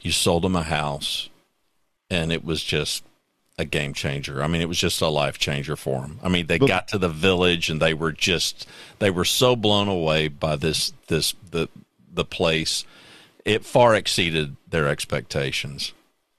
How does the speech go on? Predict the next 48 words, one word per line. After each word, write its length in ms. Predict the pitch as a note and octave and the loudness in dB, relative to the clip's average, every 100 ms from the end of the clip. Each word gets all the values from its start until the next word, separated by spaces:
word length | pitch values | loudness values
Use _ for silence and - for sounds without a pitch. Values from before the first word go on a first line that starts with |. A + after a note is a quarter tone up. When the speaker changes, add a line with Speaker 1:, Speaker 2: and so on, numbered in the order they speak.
| _ | _
Speaker 1:
And 160 | G2+ F2+ | 0 2
I'm 100 | A2+ | 4
Speaker 2:
Well, 180 | A#2+ | 4
Speaker 1:
sure 120 | B2+ G2+ | 4 2
Speaker 2:
but 80 | |
Speaker 1:
you 60 | F#2+ | 2
got 240 | F2+ F#2 | 2 2
a 40 | E2 | 2
bunch 340 | C#2 D#2 D#2 | 2 0 0
of 80 | C#2+ | -4
those. 420 | C#2 C2+ D#2 - - | -4 -6 -8 -12 -8
Speaker 2:
Before 320 | G2+ A#2+ D#3+ E3 | 2 2 4 4
you 120 | F3 | 4
answer, 420 | D#3 E3 - A2 | 4 4 2 2
I 80 | A2 | 2
do 120 | C3 | 2
want 240 | C#3+ C#3 | 2 2
you 60 | C3+ | 0
to 40 | |
tell 180 | B2 C#3 | 2 0
one 220 | A#2+ C#3+ | 4 2
story, 360 | D3+ - F2 F2+ | 2 0 0 2
even 200 | G#2 A2 | 2 2
if 100 | G#2+ | 2
this 220 | B2 - | 2 2
is 120 | G#2+ | 0
not 180 | A#2 A2 | 2 2
the 60 | G#2+ | 0
one. 380 | G#2+ A#2+ E2+ D#2+ _ _ _ _ _ | 0 0 0 -6 _ _ _ _ _
I 60 | E2+ | 2
want 240 | G#2 - | 2 4
you 80 | C#3+ | 2
to 60 | |
tell 240 | B2+ D3 C3+ | 4 4 4
us 100 | C3+ | 4
about 220 | A#2 A#2 | 4 4
the 60 | A2 | 2
lady 280 | A#2 C3 | 4 4
in 120 | A#2+ A2+ | 2 2
DeMonte 680 | A2 G#2 G#2+ - G#1+ A#1+ - _ - | 2 4 4 0 -2 -2 -8 _ -4
that 140 | F2 | -2
came 280 | - A2+ A2+ | 4 6 8
and 120 | A2 | 6
saw 260 | - E3+ D#3+ | 6 6 6
you 260 | D3 G#2 | 6 4
on 120 | F#2 G2+ | 6 6
our 140 | F#2+ | 4
podcast. 640 | - C#3+ C#3 - G#1+ - | 2 0 0 -6 -8 -10